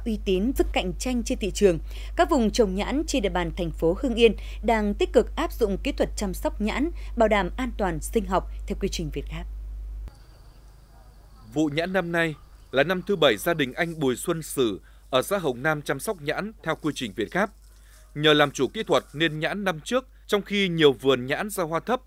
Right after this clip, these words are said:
Speaker 2: thậm chí có hộ mất trắng, thì vườn nhãn rộng trên một phẩy hai mẫu của anh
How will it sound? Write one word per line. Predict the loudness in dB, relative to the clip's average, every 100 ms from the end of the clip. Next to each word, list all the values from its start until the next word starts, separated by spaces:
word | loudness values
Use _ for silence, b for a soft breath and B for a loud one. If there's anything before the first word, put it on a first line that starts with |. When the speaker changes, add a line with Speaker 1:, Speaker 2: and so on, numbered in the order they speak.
| -4
Speaker 2:
thậm | -2 -2
chí | -4 -4 -2
có | 0
hộ | 0 0
mất | -2 -2
trắng, | -6 -6 -10 b b b b
thì | 2 2
vườn | 4 2 4
nhãn | 4 2 -4
rộng | 0 0 0
trên | 0 0 2
một | -2 0
phẩy | -4
hai | -2 0
mẫu | 0 0 -2 -4
của | -2
anh | -2 -4